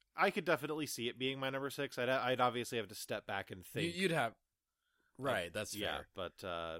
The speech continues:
Speaker 1: but
Speaker 2: But, but sorry, not to remove the spotlight from your number one. Go on.
Speaker 1: Yes, and my, yeah, my, my number one again is, uh, the Resident Evil two remake. I have been a Resident Evil fan for a very long time.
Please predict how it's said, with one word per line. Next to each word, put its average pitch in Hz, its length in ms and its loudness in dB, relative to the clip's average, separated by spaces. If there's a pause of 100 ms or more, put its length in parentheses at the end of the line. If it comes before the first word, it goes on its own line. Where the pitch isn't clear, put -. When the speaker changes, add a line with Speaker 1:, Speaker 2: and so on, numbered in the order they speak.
Speaker 1:
but 98 220 -6
Speaker 2:
But, 160 240 0
but 170 140 4
sorry, 170 260 8
not 147 200 0
to 160 100 2
remove 143 380 2
the 127 120 -2
spotlight 98 480 -4
from 98 200 -12
your 90 100 -10
number 87 280 -8
one. 80 320 -6
Go 85 180 -4
on. - 40 0
Speaker 1:
Yes, - 500 0
and 113 200 -6
my, 113 100 -2
yeah, 117 300 2 (100)
my, 123 240 -2
my 135 80 -2
number 175 260 2
one 151 180 2
again 135 380 4
is, 107 280 -4
uh, 98 200 -2
the 95 120 -4
Resident 147 340 2
Evil 120 200 -4
two 120 200 -4
remake. 110 560 -4 (540)
I 156 440 4
have 127 320 2
been 127 440 2 (100)
a 107 160 0
Resident 127 440 -2
Evil 113 240 -6
fan 113 680 -4
for 95 240 -6
a 90 40 -8
very 131 360 0
long 107 300 0
time. 127 540 -2